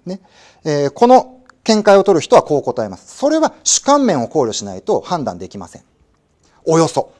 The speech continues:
だから、第二行為を留保して行った第一行為であれば、ね、その計画、主観面が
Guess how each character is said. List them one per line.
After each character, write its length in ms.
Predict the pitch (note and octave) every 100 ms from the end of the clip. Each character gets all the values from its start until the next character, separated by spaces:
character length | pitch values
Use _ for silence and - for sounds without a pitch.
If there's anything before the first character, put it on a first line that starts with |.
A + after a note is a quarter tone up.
| _ _ _ _ _
だ 160 | - A3
か 100 | -
ら、 200 | D#4 - - -
第 300 | G3 A#3 B3+
二 140 | B3+
行 280 | B3+ C#4+ C4
為 60 |
を 100 | A3
留 320 | F#3+ D4+ D#4+ C#4+
保 160 | A#3
し 140 | A3+ -
て 80 |
行 220 | A3 G3 G#3+ G#3
っ 80 |
た 100 | G#3
第 160 | F#3+ G3
一 160 | G3 -
行 200 | G#3+ F3
為 40 |
で 100 | B2+
あ 60 | A#2+
れ 100 | F#2+
ば、 280 | D3+ G#2+ - _
ね、 120 | F3+ F#3
そ 120 | G#3+
の 120 | G#3+
計 240 | A3 G#3+
画、 320 | G#3+ G3 F#3+ - -
主 140 | -
観 240 | - A#3 D3
面 160 | G2 -
が 260 | D3 C4+